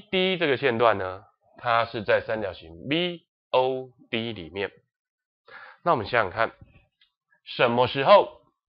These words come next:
两个三角形里面的线段会一样呢？是不是当两个三角形全等的时候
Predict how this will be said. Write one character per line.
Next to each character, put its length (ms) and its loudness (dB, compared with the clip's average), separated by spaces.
两 400 2
个 80 0
三 140 6
角 140 8
形 300 -6
里 260 -10
面 240 2
的 300 -4
线 300 -2
段 220 4
会 260 0
一 100 -10
样 240 0
呢？ 160 -10
是 300 -2
不 240 -6
是 360 -2
当 240 4
两 160 0
个 80 -10
三 100 0
角 120 2
形 360 -18
全 420 -6
等 200 -4
的 100 -14
时 160 -12
候 240 -2